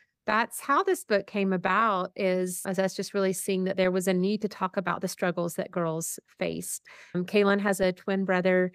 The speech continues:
and she has an older sister. We've watched friendships change and rev-, evolve over the years that we've really just been,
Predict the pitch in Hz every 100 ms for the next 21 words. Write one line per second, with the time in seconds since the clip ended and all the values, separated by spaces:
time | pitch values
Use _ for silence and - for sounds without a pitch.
0 | _ 180 170 170 190 180 175 175 180 180
1 | - 180 - 180 170 170 _ _ _ _
2 | _ _ _ - _ 202 185 185 185 -
3 | - - 196 196 - 196 - - - -
4 | 196 180 226 285 - - 180 170 165 170
5 | 190 170 - _ 185 175 170 185 214 -
6 | 180 175 185 180 180 175 185 220 226 -
7 | - _ _ _ _ _ 185 170 - -
8 | 170 180 180 - _ _ - 190 180 180
9 | - 185 175 180